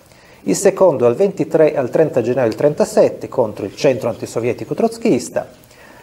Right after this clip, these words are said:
Eh, in mezzo c'è poi a porte chiuse nel giugno del trentasette il processo agli ufficiali, in cui viene decapitata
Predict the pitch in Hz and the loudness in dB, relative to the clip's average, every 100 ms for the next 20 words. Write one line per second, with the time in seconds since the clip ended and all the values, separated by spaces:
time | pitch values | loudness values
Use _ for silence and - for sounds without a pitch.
0 | - - - - - 131 127 127 202 226 | -20 -20 -20 -10 0 4 4 2 2 2
1 | 196 180 143 117 123 131 - 156 139 135 | 6 6 4 2 0 0 4 6 6 4
2 | 135 147 - 127 156 139 123 123 131 117 | 2 -4 -4 -4 0 4 4 4 2 0
3 | 143 131 117 120 104 123 - 123 120 - | 0 0 0 0 0 -2 2 2 0 -4
4 | 120 147 147 - - - 113 104 - 123 | -4 -4 -4 -4 -4 -4 -4 -4 -6 -4
5 | - 110 110 156 202 185 120 - 110 117 | 0 2 4 4 2 0 -6 -4 -2 0
6 | 113 107 104 113 - - 113 107 - 110 | 0 -2 -2 -2 -4 -2 0 0 0 -2
7 | 104 104 110 104 | 0 -2 -6 -10